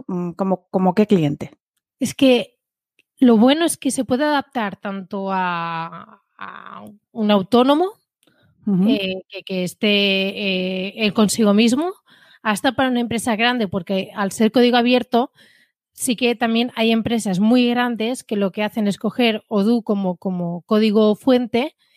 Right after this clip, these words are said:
Speaker 2: y a partir de
Speaker 1: Ujú.
Speaker 2: ahí hacen todas las barbaridades, todas las personalizaciones que necesiten y todo. Entonces, eh, digamos que lo hacen a partir de ahí. Así que,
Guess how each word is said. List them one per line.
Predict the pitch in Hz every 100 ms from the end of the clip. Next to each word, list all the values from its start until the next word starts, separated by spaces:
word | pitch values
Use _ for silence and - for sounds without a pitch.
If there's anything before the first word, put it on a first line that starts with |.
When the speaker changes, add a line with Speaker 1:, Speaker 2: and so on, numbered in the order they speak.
| _ -
Speaker 2:
y |
a | 226
partir | - 220 220 226
de | 262
Speaker 1:
Ujú. | 262
Speaker 2:
ahí | 269 311 - _ -
hacen | 214 208 247 247
todas | 233
las | 220 208
barbaridades, | 226 220 214 226 226 220 220 226 240 -
todas | 220 190
las | 196
personalizaciones | 226 208 226 208 214 196 214 226 233
que | 226
necesiten | 202 185 185 226 - 226 233 233
y | 190
todo. | - 175 170 _ _ _ _ _ _
Entonces, | - 196 202 180 220 220 -
eh, | 208 190 190
digamos | 196 208 220
que | -
lo | 226 226 214
hacen | 226
a | 214
partir | 233 202 202
de | 202
ahí. | 180 165 214
Así | 196 - 196
que, | 214 233